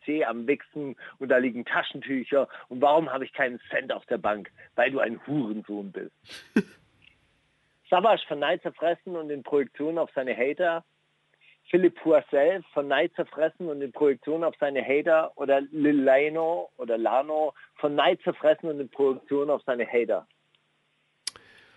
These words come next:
Speaker 2: Oh, ich glaub Lil Lano. Das passt irgendwie. Und irgendwie auch witzig, dass du dich mit dem beschäftigst.
Speaker 1: <laughs> Wer ist das?
Speaker 2: Ist,
Speaker 1: Wer ist das überhaupt?
Speaker 2: Ist echt egal.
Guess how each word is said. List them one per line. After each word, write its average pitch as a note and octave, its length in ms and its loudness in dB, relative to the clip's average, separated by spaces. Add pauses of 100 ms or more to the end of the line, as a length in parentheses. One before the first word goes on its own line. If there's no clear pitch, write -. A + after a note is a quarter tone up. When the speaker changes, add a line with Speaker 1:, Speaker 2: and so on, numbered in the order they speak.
(180)
Speaker 2:
Oh, D3+ 400 4
ich D3 120 0
glaub D3+ 240 4
Lil C3+ 180 4
Lano. A2 560 2 (920)
Das C3 200 0
passt A2+ 320 -4
irgendwie. G#2+ 500 -2 (240)
Und C3 120 4
irgendwie C#3+ 300 4
auch A2+ 180 0
witzig, B2 320 0
dass A#2+ 160 0
du B2 100 2
dich - 220 0
mit B2 100 2
dem B2 120 6
beschäftigst. G#2+ 760 -2 (1300)
Speaker 1:
<laughs> - 100 2 (680)
Wer D#3 220 4
ist E3 200 -2
das? C#3 220 4 (580)
Speaker 2:
Ist, G#2+ 220 0
Speaker 1:
Wer D3 180 4
ist D#3 140 0
das E3+ 100 -2
überhaupt? C3 540 -2
Speaker 2:
Ist - 220 -4
echt B2+ 280 0
egal. A#2+ 500 2